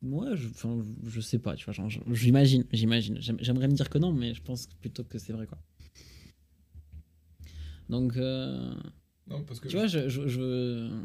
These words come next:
Speaker 1: on a vachement encore un clivage entre nous. Enfin, je sais pas si c'est pas le terme clivage, mais on a vraiment deux expériences de vie,
Speaker 2: Mhm.
Speaker 1: euh, différentes sur ce sujet-là, tu vois.
Speaker 2: Totalement.
Speaker 1: Toi, euh, enfin, je sais pas quel a été ton rapport quand t'as,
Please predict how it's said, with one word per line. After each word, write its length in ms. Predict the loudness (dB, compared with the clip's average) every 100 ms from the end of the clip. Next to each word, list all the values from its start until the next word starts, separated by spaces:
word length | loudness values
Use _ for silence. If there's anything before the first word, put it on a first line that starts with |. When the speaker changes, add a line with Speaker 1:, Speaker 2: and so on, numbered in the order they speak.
| -10 -12 -16 -14
Speaker 1:
on 120 | -8 -4
a 60 |
vachement 320 | -4 -4 -2
encore 220 | -2 -2 -2
un 140 | -2
clivage 360 | -4 -2 -2 -2
entre 260 | -4 -4
nous. 120 | -4 -4
Enfin, 160 | -4
je 40 | -4
sais 60 |
pas 120 | -2 -4
si 80 |
c'est 100 | -4
pas 100 | -2
le 60 | 0
terme 180 | 0 0
clivage, 360 | 0 2 2
mais 80 | 2
on 40 | 0
a 60 |
vraiment 220 | 0 0
deux 500 | 0 0 -2 -2 -2
expériences 560 | -4 -4 -4 -2 -4 -6
de 120 | -4
vie, 160 | -2 0
Speaker 2:
Mhm. 60 | 0
Speaker 1:
euh, 40 |
différentes 420 | 0 -2 0 0
sur 100 | 0
ce 120 | -6
sujet-là, 340 | -8 -6 -4 -4
tu 100 | -6
vois. 140 | -12 -14 _ _
Speaker 2:
Totalement. 420 | -12 -8 -6 -8 -12 _ _ _
Speaker 1:
Toi, 120 | -2
euh, 480 | 0 0 -2 -4 -6 -8 -8 -12 -14 -10
enfin, 140 | -6
je 60 | -6
sais 60 |
pas 120 | -6 -4
quel 140 | -2
a 20 |
été 120 | -2 -4
ton 160 | -4
rapport 400 | -4 -2 -4 -4
quand 140 | -4
t'as, 120 | -4